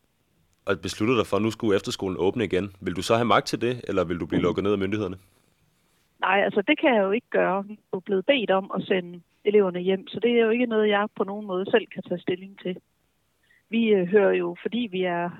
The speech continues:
Speaker 2: har store mængder statsstøtte, så, øh, så hører vi jo under statens område, sådan i den forstand. Så det er ikke, øh, det er ikke en beslutning, jeg kan tage.
Speaker 1: Okay. Hvordan ser jeres strategi ud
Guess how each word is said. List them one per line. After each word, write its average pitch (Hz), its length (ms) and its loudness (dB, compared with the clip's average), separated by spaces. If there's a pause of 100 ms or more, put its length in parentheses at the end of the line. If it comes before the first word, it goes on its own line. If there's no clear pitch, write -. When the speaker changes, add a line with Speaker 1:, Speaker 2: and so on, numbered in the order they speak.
(140)
Speaker 2:
har 185 460 -4
store 226 300 0
mængder 185 340 4
statsstøtte, - 680 -4 (580)
så, 220 280 2
øh, 180 260 0
så 220 140 -2
hører 220 180 4
vi 185 100 -4
jo 180 160 0
under 220 260 2
statens 208 380 0
område, 190 380 -2
sådan 190 180 0
i 175 40 -4
den 220 260 2
forstand. 156 320 -10 (260)
Så 180 380 -2
det 254 80 2
er 254 160 -2
ikke, - 220 -6
øh, 175 280 -6
det 240 80 2
er 233 40 4
ikke 214 100 -2
en 226 60 -12
beslutning, 190 440 -10
jeg 185 120 -8
kan - 140 -16
tage. 180 140 -4 (1160)
Speaker 1:
Okay. 113 240 -4 (500)
Hvordan 107 200 4
ser 143 160 4
jeres 104 200 4
strategi 95 480 2
ud 123 180 0